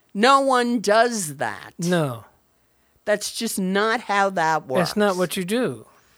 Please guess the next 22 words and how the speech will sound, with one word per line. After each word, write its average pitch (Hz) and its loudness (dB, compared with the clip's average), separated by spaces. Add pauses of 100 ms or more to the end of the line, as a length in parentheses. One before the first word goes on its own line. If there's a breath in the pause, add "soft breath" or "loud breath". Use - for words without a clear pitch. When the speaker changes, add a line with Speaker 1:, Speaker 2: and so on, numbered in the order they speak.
(480 soft breath)
Speaker 1:
Unless 226 2 (220)
you're 196 2
in 175 -2
some 175 -4
kind 156 -4
of 147 -6
weird 135 -6
situation. 110 -10
Speaker 2:
Right. 123 -4
Which, 170 -2
of 143 -12
course, - -12
you 127 -12
were. 127 -10
Speaker 1:
Which, - -12
of 147 -14
course, 131 -8
I 202 -2
was. - -8 (600 soft breath)
Speaker 2:
Yeah. 453 0
Speaker 1:
And 466 0
so, 214 0